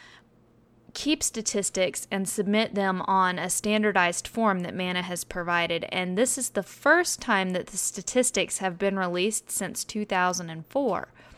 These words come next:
Um, so the statistics data set that was released with this group was all births from, I believe, two thousand five to two thousand and nine.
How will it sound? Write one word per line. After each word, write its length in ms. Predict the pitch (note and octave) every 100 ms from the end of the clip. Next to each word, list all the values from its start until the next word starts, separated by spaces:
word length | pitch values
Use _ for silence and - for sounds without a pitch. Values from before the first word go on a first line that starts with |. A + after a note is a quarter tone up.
| - - - -
Um, 340 | - F3 E3 E3 - _ _ _ _ - _ _ - - - -
so 260 | - A3
the 140 | G#3 G3+
statistics 720 | - A3 C#4+ C#4+ C#4 A3+ - - - _ -
data 380 | E3 G3+ G#3+ G#3+
set 380 | - - F3 E3
that 160 | F#3
was 160 | F3+ F#3
released 480 | F#3+ F#3 G3 - -
with 240 | F3 E3+
this 260 | A3+ D#4 -
group 400 | - F3+ E3 - - - - -
was 360 | F#3+ F#3 F3 -
all 200 | G3 G#3
births 480 | G3 G#3 G3+ - -
from, 600 | - F#3 F3+ F3 F3 F3 - - - - -
I 120 | - F#3
believe, 380 | G3 G#3 A3
two 160 | - A3+
thousand 440 | G#3+ F#3+ F#3+ F3+
five 360 | F3 F#3 F3 F3
to 120 | -
two 220 | F3+ -
thousand 440 | G3+ F#3 F3 E3+ E3
and 120 | D#3+
nine. 360 | E3 D#3+ D3